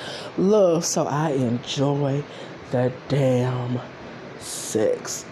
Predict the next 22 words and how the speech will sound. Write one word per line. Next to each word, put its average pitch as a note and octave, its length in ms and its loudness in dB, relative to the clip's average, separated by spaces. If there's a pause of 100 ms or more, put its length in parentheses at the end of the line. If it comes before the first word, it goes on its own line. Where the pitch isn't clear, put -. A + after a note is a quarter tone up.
(340)
And C3+ 220 2
I C3 160 0
enjoy D3 600 4
it C#3+ 260 2
to - 100 -4
the B2 140 -2
fullest. A#2+ 1000 -2 (640)
I B2+ 100 0
have C#3 340 2
such C#3+ 260 2
an C#3+ 100 2
opinion F#3 560 4
on E3 220 4
it E3 180 4
'cause D3 240 2
I D3 160 2
didn't D3+ 340 2
limit D#3 240 4
myself C#3+ 460 2
to C#3+ 80 2
one C3 240 2
person. B2 420 0